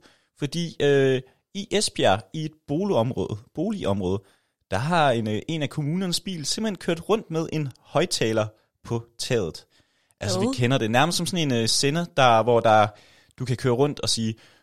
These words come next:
Speaker 1: "Der kommer en greb," eller bla, bla, bla, bla.
Speaker 2: Hvad?
Speaker 1: Ja, og så kommer det her. Der kommer i højtaleren, der står, eller der siger højtaleren ud,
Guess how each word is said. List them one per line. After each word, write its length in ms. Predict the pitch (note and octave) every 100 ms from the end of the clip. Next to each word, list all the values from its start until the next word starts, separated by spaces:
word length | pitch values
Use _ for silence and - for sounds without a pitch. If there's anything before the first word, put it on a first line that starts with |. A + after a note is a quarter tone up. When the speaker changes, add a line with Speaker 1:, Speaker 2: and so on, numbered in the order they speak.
| _
Speaker 1:
"Der 240 | C2+ C#2+ D2
kommer 360 | E2 D#2+ D2+
en 160 | E2+ F2+
greb," 420 | - F2+ F2 E2
eller 420 | E2 D2+ C2+ B1+
bla, 180 | D2 D2
bla, 120 | C#2
bla, 120 | C2+
bla. 160 | C#2 G2 C3 _ -
Speaker 2:
Hvad? 220 | F#3 C#4 - G#2+
Speaker 1:
Ja, 120 | A#2 - - -
og 120 | - E3+
så 120 | G3
kommer 260 | - F3+ C#3
det 80 | C#3
her. 180 | C#3+ - - _ _ _ _
Der 80 | E3
kommer 280 | E3+ F#3 -
i 80 | F3
højtaleren, 580 | D#3 D3+ - C#3 A#2 A2
der 80 | C#3
står, 400 | - C#3 A#2+ - _ _ _ -
eller 140 | F#2+
der 160 | C3 C3
siger 280 | - B2
højtaleren 540 | A2+ D3+ - C3+ B2+ A#2+
ud, 180 | F#3+